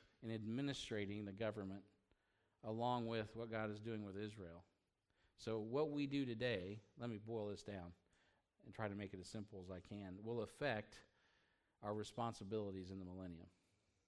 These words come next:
And so, what are you doing with what you got? Because you do have an inheritance. It's like, "Yeah, I'm a Christian, I'm set."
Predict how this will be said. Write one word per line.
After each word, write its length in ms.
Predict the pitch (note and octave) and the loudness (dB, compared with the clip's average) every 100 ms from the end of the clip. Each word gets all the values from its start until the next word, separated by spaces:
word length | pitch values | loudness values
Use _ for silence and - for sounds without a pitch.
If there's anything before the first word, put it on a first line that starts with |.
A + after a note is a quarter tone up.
| _ _ _ _ _ _ _ _ _ _ _ _ _ _ _ _ _ _ _ _ _ _ - | _ _ _ _ _ _ _ _ _ _ _ _ _ _ _ _ _ _ _ _ _ _ -6
And 120 | A2+ | -4
so, 440 | A2 C3 B2 A2+ G#2+ G#2+ - _ - | 2 6 6 4 0 -8 -20 _ -2
what 140 | B2 D#3+ | 0 2
are 40 | |
you 100 | D#3+ | 2
doing 240 | C#3 D3+ | 4 2
with 140 | C3 A#2+ | 2 2
what 220 | C3+ - | 0 0
you 60 | A2+ | 0
got? 360 | B2+ C3+ F2 G#2 | 0 0 -4 -6
Because 300 | A2 C3+ B2 | 0 2 2
you 120 | D3 | 0
do 180 | D3+ D#3 | 2 4
have 180 | C3 | 4
an 60 | A#2+ | 4
inheritance. 680 | A2 C3 B2+ F2+ F2 - - _ _ _ _ _ _ _ _ _ _ _ | 0 0 0 -2 -6 -14 -14 _ _ _ _ _ _ _ _ _ _ _
It's 100 | - | 0
like, 160 | A2+ G2+ A#2+ | 2 2 2
"Yeah, 240 | C#3 C3+ A#2+ | 4 4 2
I'm 140 | B2 C3+ | -2 -2
a 40 | |
Christian, 380 | A2+ C#3 C3+ A#2 | 0 0 0 -2
I'm 140 | A#2+ | 0
set." 360 | B2+ - A2+ | 0 2 2